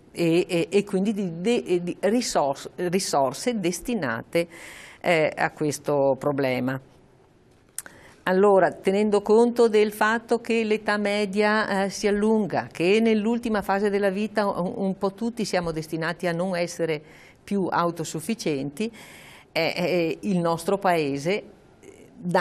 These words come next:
anni doveva mettere in atto politiche, eh, per affrontarlo questo problema, perché, eh, non dare un'assistenza adeguata alle persone anziane, eh, vuol dire non avere rispetto della vita e della dignità umana.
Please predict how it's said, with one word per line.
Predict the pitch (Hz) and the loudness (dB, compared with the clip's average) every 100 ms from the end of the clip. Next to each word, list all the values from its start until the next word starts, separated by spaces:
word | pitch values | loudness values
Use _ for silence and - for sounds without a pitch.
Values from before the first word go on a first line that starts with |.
| 165 | 2
anni | 208 240 233 | 2 2 2
doveva | 165 160 165 156 | 0 -2 0 -2
mettere | 147 151 160 190 | -2 -4 0 0
in | 220 | 0
atto | 147 127 - 190 | -4 -6 -6 -4
politiche, | 220 196 139 127 151 139 214 226 | -2 -2 -4 -6 -8 -4 -2 -2
eh, | - 156 143 143 143 143 | -2 -2 0 0 -2 0
per | 226 226 | 0 2
affrontarlo | 151 151 139 - 165 196 196 | 0 -4 -4 0 0 2 0
questo | 165 160 156 | -4 -4 -4
problema, | 151 151 143 143 | -4 0 0 -2
perché, | 143 208 208 202 175 - - - - - | -2 -4 0 0 0 -4 -16 -20 -20 -8
eh, | - 160 156 156 156 151 - - - _ _ 185 | -2 0 2 0 0 -4 -8 -14 -20 _ _ -4
non | 190 202 | -2 0
dare | 185 214 247 | 2 2 2
un'assistenza | 214 - 190 190 196 196 | -2 -4 -4 -4 -2 0
adeguata | 165 160 160 185 | 0 0 0 0
alle | 185 160 | -2 -2
persone | - 151 - 175 180 | -2 -4 -2 -2 0
anziane, | 160 156 - 143 127 117 123 165 - - - - | -2 -4 0 0 0 -2 -4 -6 -10 -20 -20 -10
eh, | - | -6
vuol | 190 220 214 | 0 2 2
dire | 233 254 | 0 0
non | 214 | 0
avere | 185 170 180 | 0 0 -2
rispetto | 180 - 170 160 170 | -4 -4 -4 -4 -4
della | 156 139 | -4 -4
vita | 127 131 143 202 | -6 -10 -12 -10
e | 208 | -6
della | 165 156 | -4 -4
dignità | 135 147 139 139 127 | -4 -4 -6 -6 -10
umana. | 120 113 107 110 | -8 -12 -12 -12